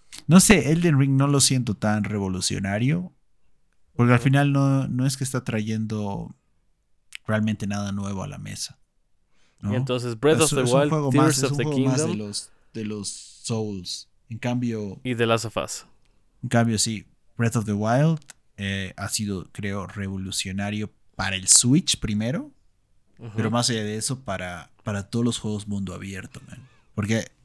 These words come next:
Speaker 2: Ujú.
Speaker 1: Nintendo ha demostrado que con una consola de menos poder puede ser un juego mucho más completo que con cualquier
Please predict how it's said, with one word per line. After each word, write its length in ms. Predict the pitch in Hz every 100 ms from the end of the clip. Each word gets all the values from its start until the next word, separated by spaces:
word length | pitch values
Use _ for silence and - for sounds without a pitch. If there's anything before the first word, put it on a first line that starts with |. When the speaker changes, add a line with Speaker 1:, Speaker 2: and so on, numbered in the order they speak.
| _ -
Speaker 2:
Ujú. 120 | 131
Speaker 1:
Nintendo 400 | 123 107 123 123
ha 20 |
demostrado 640 | 117 107 107 - 117 113 107
que 280 | - 95 - _ _ _ _ _ -
con 140 | 113 113
una 200 | 120 120
consola 760 | 110 - 113 110 104 98 - _ _ _ -
de 160 | 110
menos 520 | 104 110 131 156 139
poder 540 | - 107 98 113 - - _ _ _ _ - _ _ -
puede 180 | 117
ser 220 | 110 117 117
un 80 | 110
juego 300 | 117 113 110
mucho 320 | 131 160 135
más 260 | 117 120
completo 760 | - 101 95 107 104 - 160 202 _ _ _ _ -
que 140 | 107
con 200 | 107 101
cualquier 800 | 101 98 - 113 110 107 104